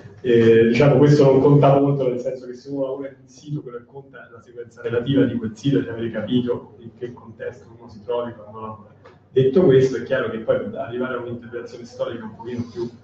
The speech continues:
approfondita è obbligatorio accedere a, a un modo di riferimento che ti consente di collegarti agli altri, e l'unica strada è la cronologia assoluta. Questo era già stato capito da un certo Pitri, che avrete sentito nominare,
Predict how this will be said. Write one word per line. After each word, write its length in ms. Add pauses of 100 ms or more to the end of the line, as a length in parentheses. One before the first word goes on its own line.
(320)
approfondita 760
è 80
obbligatorio 1000 (240)
accedere 560
a, 180
a 100
un 120
modo 220
di 80
riferimento 640
che 120
ti 120
consente 460
di 360 (640)
collegarti 560
agli 180
altri, 440
e 240
l'unica 400
strada 520
è 100
la 200
cronologia 400
assoluta. 760 (360)
Questo 320
era 160
già 180
stato 340
capito 480 (380)
da 80
un 140
certo 600
Pitri, 640 (140)
che 100
avrete 220
sentito 400
nominare, 640